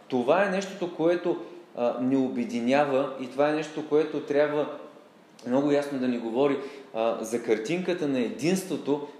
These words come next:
в което Бог иска ние да се намираме. А, когато, а,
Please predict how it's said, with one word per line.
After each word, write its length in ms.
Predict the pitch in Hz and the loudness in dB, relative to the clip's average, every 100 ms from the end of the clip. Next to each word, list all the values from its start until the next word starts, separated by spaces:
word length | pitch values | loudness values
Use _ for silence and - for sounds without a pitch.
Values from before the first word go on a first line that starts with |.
| 117 | -4
в 160 | 120 | 0
което 280 | 127 139 139 | 4 2 2
Бог 280 | 107 131 127 | 0 0 0
иска 240 | 127 - | -6 -6
ние 220 | 117 117 110 | -4 -4 -4
да 80 | |
се 160 | 98 104 | -6 -6
намираме. 420 | 98 98 101 87 85 - - - | -6 -6 -6 -8 -8 -16 -20 -10
А, 140 | 110 104 - | -6 -6 -6
когато, 560 | 120 127 175 175 165 - - - - | 0 4 4 4 0 -2 -10 -14 -6
а, 220 | 117 - | -6 -6